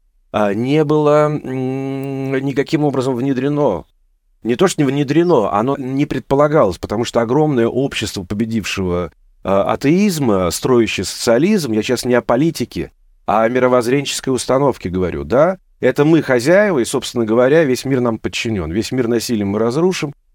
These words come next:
до основания затем. И вот, собственно говоря, эта фраза, она относится к первой строке книги "Бытия", "И создал Бог небо и землю". Да, вот давайте-ка мы теперь все это разрушим. И,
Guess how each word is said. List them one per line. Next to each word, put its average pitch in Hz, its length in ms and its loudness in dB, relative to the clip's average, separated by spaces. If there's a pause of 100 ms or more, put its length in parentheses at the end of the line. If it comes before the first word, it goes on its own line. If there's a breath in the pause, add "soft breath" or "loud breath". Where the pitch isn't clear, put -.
до 127 80 4
основания 113 560 0
затем. 151 400 0
И 135 40 0
вот, 143 140 -2
собственно 127 320 -4
говоря, 131 320 2
эта 120 220 0
фраза, 131 400 0
она 117 180 2
относится 113 460 -2
к - 80 -18
первой 110 260 0
строке 101 480 -4 (640)
книги 135 360 -2
"Бытия", 120 640 2
"И 113 200 0
создал 131 400 0
Бог 107 260 -2
небо 110 280 0
и 110 80 2
землю". 87 380 -4
Да, 120 160 2
вот 151 120 0
давайте-ка 139 400 2
мы 202 80 0
теперь - 220 -2
все 107 160 -2
это 98 140 -4
разрушим. 104 440 -2 (480)
И, 156 320 4